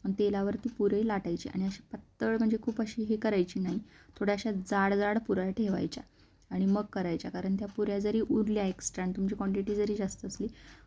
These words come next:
तरी त्या दुसऱ्या दिवशी छान अशा मऊसूत राहतात. आणि ह्या ज्या पुऱ्या आहेत, त्या काय खूप जास्त क्वांटिटीमध्ये मी केलेल्या नव्हत्या, त्या रात्रीच्या जेवणापुरत्याच होत्या त्या, म्हणजे फ-, फक्त नैवेद्य दाखवून जेवणापुरत्याच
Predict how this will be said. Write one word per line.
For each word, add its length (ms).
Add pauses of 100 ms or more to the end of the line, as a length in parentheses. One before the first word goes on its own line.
(120)
तरी 140
त्या 120
दुसऱ्या 420
दिवशी 460
छान 260
अशा 220
मऊसूत 480
राहतात. 280 (480)
आणि 180
ह्या 240
ज्या 120
पुऱ्या 260
आहेत, 120 (100)
त्या 80
काय 360 (340)
खूप 260
जास्त 220
क्वांटिटीमध्ये 540
मी 200
केलेल्या 380
नव्हत्या, 360 (560)
त्या 100
रात्रीच्या 460
जेवणापुरत्याच 680
होत्या 260
त्या, 100
म्हणजे 220
फ-, 140 (300)
फक्त 240
नैवेद्य 500
दाखवून 320 (480)
जेवणापुरत्याच 920